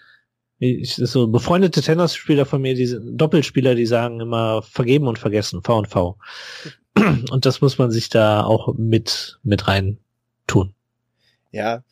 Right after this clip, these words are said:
Speaker 2: ähm, normalerweise, also so im Grunde versuche ich die Regel zu beherzigen, dass ich gucken will, dass jeder Spaß hat am Tisch. Und, äh, das ist mir meistens wichtiger als gewinnen oder verlieren.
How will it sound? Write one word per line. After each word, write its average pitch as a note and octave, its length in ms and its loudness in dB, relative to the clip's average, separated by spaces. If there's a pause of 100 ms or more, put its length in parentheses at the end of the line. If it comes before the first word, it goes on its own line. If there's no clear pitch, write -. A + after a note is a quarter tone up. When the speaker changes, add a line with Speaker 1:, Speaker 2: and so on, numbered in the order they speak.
(340)
Speaker 2:
ähm, A2 320 -6 (720)
normalerweise, D3 880 4
also A2 200 -2
so A2+ 160 -4
im A2 100 -4
Grunde C3+ 580 0 (360)
versuche C3+ 340 -2
ich C#3 60 -8
die B2 260 -4
Regel B2+ 300 0
zu C3 100 -4
beherzigen, A#2+ 460 0
dass A2+ 140 -2
ich A#2 120 -12
gucken C#3 320 -4
will, B2+ 100 4
dass A#2 160 2
jeder A#2 460 4
Spaß G#2 400 0
hat F#2+ 220 -2
am F#2 300 -10 (180)
Tisch. - 320 -4 (1080)
Und, G#2 720 -4
äh, F#2+ 140 0
das G2+ 140 -4
ist G2+ 120 -8
mir A#2 120 0
meistens A2+ 400 0
wichtiger A2 340 2
als G2 160 0
gewinnen G#2 260 0
oder G2+ 240 2
verlieren. G2+ 460 -6